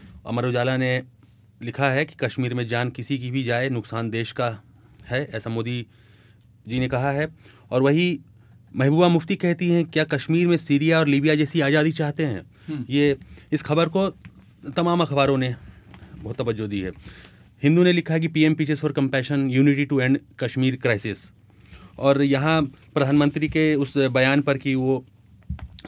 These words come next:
Speaker 1: पाकिस्तान प्रशासित कश्मीर में और वहाँ से जो विस्थापित होकर
Speaker 2: जी।
Speaker 1: जो जम्मू कश्मीर में रह रहे हैं, उनके लिए दो हज़ार करोड़ रुपए के पैकेज की घोषणा की ऐलान की है,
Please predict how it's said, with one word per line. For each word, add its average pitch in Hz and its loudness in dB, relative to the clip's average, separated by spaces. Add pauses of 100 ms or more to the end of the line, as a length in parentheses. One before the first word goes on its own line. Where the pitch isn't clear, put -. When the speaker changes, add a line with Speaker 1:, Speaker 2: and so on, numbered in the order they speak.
(120)
Speaker 1:
पाकिस्तान 127 -2
प्रशासित 131 -6 (240)
कश्मीर 135 0
में 117 -4 (340)
और 113 -4
वहाँ 110 -4
से 123 -8
जो 120 -4
विस्थापित 120 -6
होकर 123 -4
Speaker 2:
जी। 151 -2
Speaker 1:
जो 127 -6
जम्मू 127 -4
कश्मीर 127 -4
में 120 -4
रह 123 2
रहे 127 -2
हैं, 123 0
उनके 123 -4
लिए 123 -4
दो 117 -2
हज़ार 117 -4
करोड़ 120 -2
रुपए 113 -4
के 120 -10
पैकेज 113 -6
की - -12
घोषणा 110 -8
की 113 -6
ऐलान 107 -2
की 110 -8
है, 117 -6